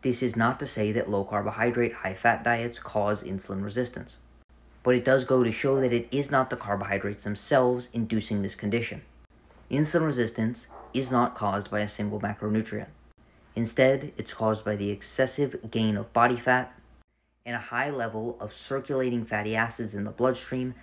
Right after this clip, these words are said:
that occur as a byproduct of excessive weight gain. If carbohydrates cause you to overeat, then these carbohydrates contribute to insulin resistance. But if dietary fat causes you to overeat,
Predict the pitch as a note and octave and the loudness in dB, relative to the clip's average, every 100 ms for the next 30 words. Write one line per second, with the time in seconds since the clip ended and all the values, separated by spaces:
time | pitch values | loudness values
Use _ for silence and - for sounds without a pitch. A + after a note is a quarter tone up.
0 | - - A#2 A#2 B2+ C3 C3+ C3 A2+ G2 | -12 -2 -2 0 2 6 6 4 0 0
1 | F#2+ - G#2 G#2+ A2 - G#2+ A2 - G#2+ | 0 0 -2 -2 -4 -6 -4 -4 -4 -4
2 | - G#2 G2+ A#2 - - G#2 - - - | -4 -4 0 0 -2 -8 -10 -16 -20 -20
3 | _ _ _ - - - D#3+ D#3 C3 A#2+ | _ _ _ -8 -6 0 2 4 4 6
4 | A#2+ - - G#2+ G#2+ G#2 - G2+ - C4+ | 4 2 -2 0 0 -2 -2 -2 -2 -2
5 | C4 - - _ _ - - - A2+ B2 | -4 -8 -20 _ _ -20 -20 -8 0 2
6 | B2+ - B2+ B2 A2 G2+ A2 - B2 A#2 | 2 0 0 0 0 2 0 0 -4 0
7 | G#2+ G#2 A2 G#2+ G#2 G#2 G#2 G#2 B2 A#2+ | 0 0 -4 -4 -4 -2 -2 0 -2 -2
8 | - - - _ _ - - - _ _ | -8 -10 -20 _ _ -20 -20 -20 _ _
9 | A2 G#2+ G#2 - F#2+ G2 - G2 G2+ - | -2 0 -2 -4 -2 -2 0 -2 -2 2
10 | C3+ D3 - C3+ C3 C3 C#3 C3 B2+ C3 | 4 4 2 0 0 -2 -6 -2 0 0
11 | C3 C3+ C#3 | 0 -2 -6